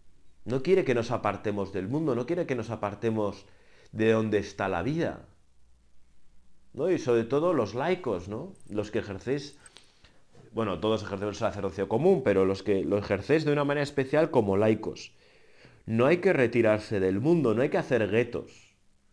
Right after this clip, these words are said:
cristianos donde nos sintamos muy cómodos, donde nos sintamos muy tranquilos, muy...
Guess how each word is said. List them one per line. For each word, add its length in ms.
cristianos 680
donde 260
nos 140
sintamos 480
muy 220
cómodos, 580
donde 180
nos 140
sintamos 580
muy 200
tranquilos, 1000
muy... 520